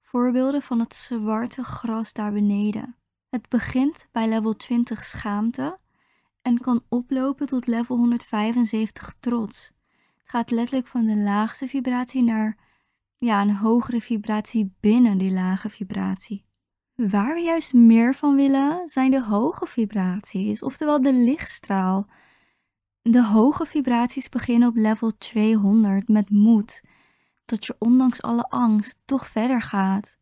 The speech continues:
Op level tweehonderdvijftig hebben we neutraliteit. En dit is een goede basis, want het geeft een neutrale staat weer. Je zit precies in het midden.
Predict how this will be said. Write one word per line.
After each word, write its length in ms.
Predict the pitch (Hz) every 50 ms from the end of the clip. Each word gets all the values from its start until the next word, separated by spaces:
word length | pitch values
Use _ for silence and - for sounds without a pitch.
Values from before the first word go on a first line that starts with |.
| _ _ _ -
Op 140 | - 233 220
level 320 | 233 226 247 247 262 269
tweehonderdvijftig 880 | 262 - - 262 262 262 262 262 - - - 226 233 262 - - 277 -
hebben 180 | 269 240 233
we 100 | 240 240
neutraliteit. 1080 | 233 226 233 240 233 - - 233 226 226 214 - - 277 277 247 226 214 214 208 - - _ - - _ _
En 180 | - 269 247 240
dit 160 | 233 277 302
is 160 | - 392 -
een 80 | - 349
goede 340 | - - - 277 269 269 214
basis, 540 | - 214 226 277 320 302 262 - 233 220 220
want 280 | 226 226 233 233 - - - - - - _ _ _ _
het 180 | - 262 254 240
geeft 320 | - - 254 262 294 -
een 100 | 330 294
neutrale 540 | 269 269 262 254 - - 247 240 269 285 262
staat 520 | 240 - - - 254 247 269 302 302 - -
weer. 300 | 220 214 202 196 196 196
Je 120 | 202 226
zit 220 | 226 262 277 -
precies 520 | - - 285 262 - - - 302 330 - -
in 80 | 285
het 120 | 254 240 220
midden. 520 | 214 220 233 240 226 208 202 202 202 202